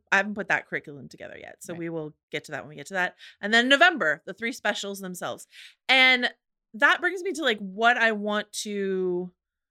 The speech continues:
Speaker 1: start with.
Speaker 2: Mm-hmm.
Speaker 1: Actually, before I start anything, I just wanna, I just wanna cite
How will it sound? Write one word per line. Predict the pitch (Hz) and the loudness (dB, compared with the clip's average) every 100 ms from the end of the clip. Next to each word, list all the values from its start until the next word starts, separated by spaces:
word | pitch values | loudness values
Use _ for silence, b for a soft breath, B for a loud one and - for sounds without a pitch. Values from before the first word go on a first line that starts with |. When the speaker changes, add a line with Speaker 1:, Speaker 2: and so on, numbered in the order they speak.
| _ _ _ | _ _ _
Speaker 1:
start | - - 233 302 - | -20 -2 2 2 0
with. | 147 90 67 196 _ 160 | -6 -8 -8 -12 _ -12
Speaker 2:
Mm-hmm. | 185 - - _ _ | -10 -10 -16 _ _
Speaker 1:
Actually, | 220 240 | -6 -6
before | 214 214 294 | -8 2 2
I | |
start | 370 381 | 4 4
anything, | 262 233 202 | 4 2 0
I | |
just | 190 233 | 0 0
wanna, | 233 220 | 0 2
I | |
just | 202 208 | 2 -2
wanna | 277 | -4
cite | - - 208 202 | -2 2 2 0